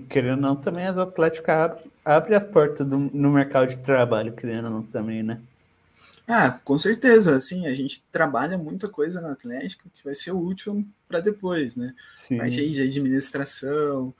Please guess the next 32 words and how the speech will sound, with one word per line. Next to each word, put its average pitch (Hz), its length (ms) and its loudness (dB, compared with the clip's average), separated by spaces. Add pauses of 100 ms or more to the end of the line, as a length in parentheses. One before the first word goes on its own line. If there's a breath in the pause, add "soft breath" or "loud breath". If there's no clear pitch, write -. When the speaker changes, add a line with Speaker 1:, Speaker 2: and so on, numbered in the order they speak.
(500 soft breath)
Speaker 2:
é, 117 600 -8 (140)
até 127 220 -4 (280)
essa 156 220 0
parte 156 300 -4
da 156 100 -2
gente 151 400 -6 (200)
perder 143 220 0
um 165 100 -2
pouco 175 240 -6
aquele 156 500 -2
medo 131 360 2
de 139 120 -2
conversar, 139 760 -2
de 120 240 -4
falar, 131 560 -4
de, 120 200 -4 (360 loud breath)
de 123 180 -6
ser 143 200 2
um 185 140 2
vendedor, 165 580 6
né? 131 280 4
De 131 180 -2
ir 151 60 2
atrás, 143 640 2
Speaker 1:
Sim. 143 60 2
Speaker 2:
de, 127 280 0
de, 127 160 -6 (300)
de 143 120 -2
buscar 139 520 -2
convencer 139 600 0
o 139 40 -4
pessoal. 139 600 -2